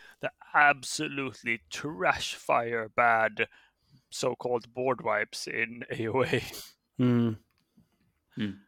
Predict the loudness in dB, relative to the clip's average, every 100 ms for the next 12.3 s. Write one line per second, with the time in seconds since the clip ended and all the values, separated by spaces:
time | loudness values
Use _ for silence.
0 | _ -2 4 4 4 -8 -6 -6 -4 -4
1 | 0 0 0 -4 -4 -4 -6 -4 -6 -6
2 | -12 -4 -4 -2 0 0 0 -6 6 8
3 | 8 2 -2 -4 -4 0 0 2 0 0
4 | -4 -6 -6 0 6 6 4 0 4 4
5 | 2 -20 -20 _ _ _ _ -8 -2 2
6 | 4 4 6 6 6 6 6 4 -12 -16
7 | -4 0 2 0 -2 0 0 0 -6 -4
8 | -4 -4 -2 -2 -2 -4 -4 -6 -10 _
9 | _ -16 -8 -8 -8 -14 -14 -20 -20 -20
10 | _ _ _ -4 0 2 2 0 0 2
11 | 6 6 6 -2 -6 -6 -8 -8 -6 4
12 | 6 6